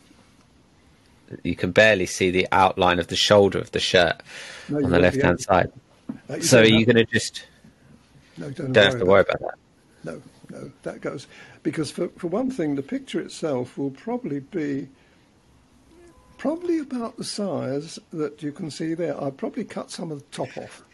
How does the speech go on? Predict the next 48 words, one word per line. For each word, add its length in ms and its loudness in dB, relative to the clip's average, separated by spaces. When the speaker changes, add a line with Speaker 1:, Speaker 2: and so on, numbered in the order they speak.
Speaker 2:
just 200 -16
a 40 -12
little 220 -10
bit 140 -8
of 80 -12
the 100 -14
top 320 -18
off. 200 -20
Um, 520 -10
but 160 -8
you've 200 -10
gotta, 280 -4
you've 180 -10
gotta 180 -6
balance 540 -6
your 80 -14
picture. 340 -14
You've 140 -10
gotta 180 -8
have 240 -10
the, 380 -12
the 100 -12
subject's, 640 -12
um, 480 -16
focal 380 -4
point 360 -12
in, 260 -8
in 160 -12
the 60 -12
centre 360 -12
of 80 -14
the 60 -14
picture. 340 -14
In 140 -14
this 160 -14
case, 320 -18
it 100 -16
would 120 -18
have 200 -18
to 80 -16
be. 220 -20
And 120 -6
then 280 -6
you, 200 -8
you 160 -4
balance 680 -8
the, 340 -8
um, 420 -16